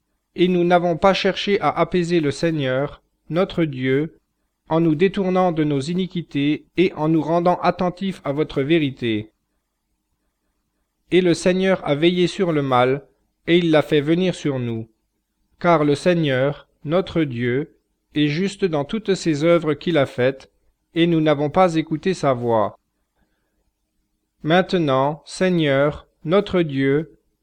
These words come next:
qui avez tiré votre peuple du pays d'Égypte par votre main puissante, et qui vous êtes fait un nom, comme il est aujourd'hui, nous avons péché, nous avons été méchants.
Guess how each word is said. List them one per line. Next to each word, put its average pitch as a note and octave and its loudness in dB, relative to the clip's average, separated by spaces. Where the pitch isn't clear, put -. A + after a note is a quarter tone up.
qui F3+ 2
avez F3+ 4
tiré G3 0
votre F3+ -2
peuple E3+ 0
du D3 -6
pays F3+ -2
d'Égypte D#3+ -2
par C#3+ 0
votre D#3+ -2
main C#3+ 0
puissante, C#3 -6
et G3 2
qui F#3+ -6
vous E3+ 0
êtes E3+ 0
fait F#3+ 0
un D#3+ 0
nom, D3 -4
comme E3+ 2
il E3 2
est G#3 -2
aujourd'hui, D#3 -4
nous D#3+ 0
avons F#3+ 2
péché, E3+ -4
nous D3+ 0
avons E3+ 0
été F3 0
méchants. C3 -4